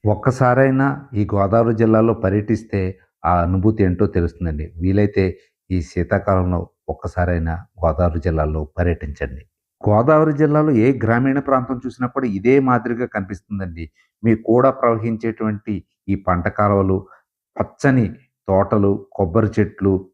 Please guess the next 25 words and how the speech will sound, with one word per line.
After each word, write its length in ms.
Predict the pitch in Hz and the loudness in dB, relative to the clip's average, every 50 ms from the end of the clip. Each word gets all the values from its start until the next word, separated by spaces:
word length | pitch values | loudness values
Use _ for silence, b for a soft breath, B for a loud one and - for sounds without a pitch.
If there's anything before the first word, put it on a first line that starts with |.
| _ _ | _ _
భలే 400 | - 104 101 113 113 110 107 110 - | 0 2 4 4 4 4 2 0 -4
అబ్బురపరుస్తా 760 | 82 87 82 - - 127 143 139 139 131 123 117 - - 123 | -8 -8 -4 0 2 2 2 2 2 2 0 0 0 0 0
ఉంటాయండి. 560 | 113 107 101 85 - 92 85 82 80 82 85 - _ _ _ _ _ - | 0 0 0 -4 -4 -6 -6 -6 -8 -10 -14 -16 _ _ _ _ _ -8
అందుకనే 580 | 87 92 90 - 120 127 131 120 110 98 b b b b - | -4 -2 -2 0 2 2 2 2 2 0 b b b b -10
ఒక 180 | 101 - - 117 | -10 -4 0 0
రకమైనటువంటి 960 | 101 92 - - 90 87 - 123 123 135 139 143 139 123 131 139 131 120 120 | 0 0 0 -2 -4 -2 0 2 4 4 6 4 4 4 2 2 2 2 0
ఎనర్జీ 500 | 117 104 95 92 98 107 110 107 110 117 | 0 0 0 0 0 -2 -2 -2 -2 0
ఈ 300 | 113 104 - 98 98 90 87 | 0 0 -2 -4 -6 -6 -4
గోదావరి 440 | 95 92 92 90 107 107 107 110 110 | -4 -4 -2 0 2 2 2 2 0
ప్రజల్లో 420 | 110 - 98 90 101 101 104 107 101 | 0 -4 -4 -4 -2 0 0 0 0
ఉంటదేమో 560 | 90 87 87 - 101 90 101 95 95 95 98 | 0 -2 -2 -4 -2 -2 -2 -2 -2 -4 -4
అని 140 | 92 87 87 | -4 -4 -6
అనిపిస్తుందండి. 640 | 85 82 80 - - 82 - _ - 87 80 80 78 - _ _ _ _ _ - | -6 -8 -10 -12 -14 -16 -16 _ -10 -8 -8 -8 -8 -12 _ _ _ _ _ -16
ఇక్కడ 180 | - - 107 98 | -6 -2 -2 -2
జలాలు 500 | 90 78 90 92 85 80 90 98 107 113 | 0 0 0 0 2 2 2 4 4 4
అయినా 280 | 117 110 110 110 113 117 | 4 4 2 2 0 0
అలాగే 380 | 117 110 104 101 104 101 98 107 | -2 -2 -2 0 0 0 0 0
ఉంటాయి, 420 | 104 104 104 98 - 101 104 110 110 - _ | 0 0 -2 -2 -4 -4 -4 -6 -6 -10 _
ఇక్కడ 180 | - - - 87 | -18 -14 -14 -14
తోటలైనా 640 | - - - 85 82 87 92 - 110 104 101 104 107 107 104 101 | -14 -8 -4 -2 -2 -2 0 0 0 0 2 2 2 2 2 2
అలాగే 320 | 95 92 92 95 92 95 | 2 2 0 0 0 0
ఉంటాయి. 600 | 95 95 90 90 90 90 - - 90 92 98 104 - _ _ _ _ _ _ _ _ _ _ _ _ _ _ _ _ _ _ _ _ - | -2 -2 -2 -4 -4 -6 -6 -6 -6 -6 -6 -8 -10 _ _ _ _ _ _ _ _ _ _ _ _ _ _ _ _ _ _ _ _ 0
ముఖ్యంగా 460 | 117 110 - _ 165 156 147 147 147 | 0 0 2 _ 4 4 6 6 6
అండి, 260 | 143 135 135 156 170 180 - - 139 - _ _ _ _ _ - | 6 6 4 2 0 -2 -4 -8 -12 -18 _ _ _ _ _ -2
నాకు 280 | 101 117 120 107 123 | 2 2 4 6 6